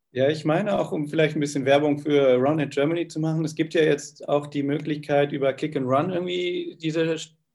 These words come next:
Stadtmeisterschaft zu machen. Nicht, dass ich hier jetzt schon spoilere.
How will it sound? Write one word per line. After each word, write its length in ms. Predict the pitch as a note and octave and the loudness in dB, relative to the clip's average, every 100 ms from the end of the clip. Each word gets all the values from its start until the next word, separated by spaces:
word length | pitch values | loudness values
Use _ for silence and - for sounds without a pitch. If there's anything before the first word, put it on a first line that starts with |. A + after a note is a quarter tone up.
| - | -2
Stadtmeisterschaft 880 | D#3+ D#3+ D#3+ E3 E3 E3 - E3 - | 0 0 0 2 0 0 2 0 0
zu 100 | D3+ | 0
machen. 580 | D#3 F3+ F#3+ G3 G3+ - - - _ | 2 2 0 -2 -4 -8 -20 -20 _
Nicht, 160 | C#3+ D3 | -4 0
dass 120 | D#3 | 0
ich 100 | D3 | 0
hier 140 | D3+ D3 | 2 2
jetzt 160 | D3 | 2
schon 180 | D3 C#3+ | 0 -2
spoilere. 680 | C#3+ C#3+ D3 F3+ F3 F#3 | 2 6 8 8 8 6